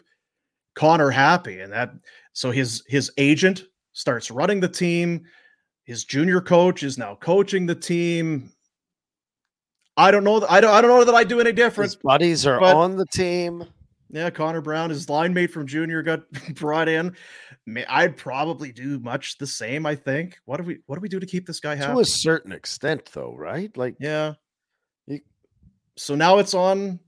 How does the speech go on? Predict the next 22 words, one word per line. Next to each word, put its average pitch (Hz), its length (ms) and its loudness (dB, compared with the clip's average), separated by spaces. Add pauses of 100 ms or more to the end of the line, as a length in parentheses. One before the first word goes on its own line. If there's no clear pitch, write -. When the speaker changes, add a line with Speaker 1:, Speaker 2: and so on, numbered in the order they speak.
(160)
Speaker 1:
Knobloch 135 580 -4
to 113 80 -14
see 127 240 -8
if 139 100 -8
he 156 120 -4
can 165 180 -4
do 151 220 -2
what 160 180 -4
Jay 139 200 -4
Woodcroft 156 580 -8
didn't, 156 380 -10
and 101 100 -16
I'm 127 140 -12
not 127 220 -8
Speaker 2:
Here's 208 240 -8
Speaker 1:
sure. 120 80 -8
Speaker 2:
the - 60 -4
shitty, 185 480 -4
here, 165 220 -4
I, 151 100 -2 (260)
I, 170 120 -4
I, 175 180 -4